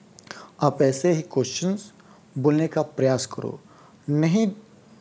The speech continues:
आपका जुबान खुल रहा है तो पहले लिखो, फिर याद करो, फिर उसको तेजी, तेज तेज बोलो, अपने आप से बोलो,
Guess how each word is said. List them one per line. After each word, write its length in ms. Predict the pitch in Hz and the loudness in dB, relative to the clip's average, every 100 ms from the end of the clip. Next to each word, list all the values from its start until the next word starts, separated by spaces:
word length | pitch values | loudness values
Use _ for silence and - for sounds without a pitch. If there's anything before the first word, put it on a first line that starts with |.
| - 170 | -4 -2
आपका 540 | 170 175 170 170 165 - 156 | 0 4 4 4 -2 -6 -8
जुबान 500 | 123 135 139 165 170 | -4 2 6 6 4
खुल 280 | - 160 151 | 0 4 6
रहा 140 | 139 | 8
है 200 | 180 233 - - | 6 0 -12 -10
तो 60 | 147 | -4
पहले 220 | - 135 | 2 6
लिखो, 720 | 120 127 139 180 - 156 170 - - - - - _ - | 6 6 4 2 2 2 2 -2 -18 -20 -20 -20 _ -2
फिर 280 | 165 143 - - - | 0 0 -8 -10 -4
याद 500 | 117 135 165 180 180 | 2 4 4 4 2
करो, 320 | 156 156 160 - - - - | 4 4 2 -4 -18 -20 -4
फिर 80 | 156 | -4
उसको 280 | - - 147 | -2 -2 -2
तेजी, 480 | - - 160 160 156 | 0 6 8 8 4
तेज 540 | - - 180 180 - | 2 8 8 8 2
तेज 220 | 160 151 | 4 4
बोलो, 680 | 135 123 165 185 170 190 190 - - - - - | 2 6 8 10 10 6 2 -12 -20 -20 -12 -2
अपने 220 | 156 165 156 - 160 | 0 2 0 2 4
आप 140 | 190 | 4
से 220 | - 170 | 4 2
बोलो, 460 | 143 143 147 156 | 6 6 6 4